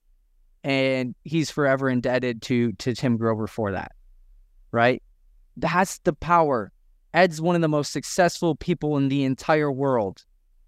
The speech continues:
And the thing that got him was how somebody treats his kid,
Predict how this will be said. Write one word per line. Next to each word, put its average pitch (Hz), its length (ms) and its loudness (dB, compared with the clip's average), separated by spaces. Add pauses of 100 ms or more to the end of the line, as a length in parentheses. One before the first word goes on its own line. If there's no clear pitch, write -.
(340)
And 156 120 2
the 143 60 4
thing 175 260 0
that 151 160 2
got 143 240 2
him 131 140 0
was 123 420 -2 (120)
how 147 200 2
somebody 139 400 -2
treats - 360 -2
his 113 140 -6
kid, 90 340 -6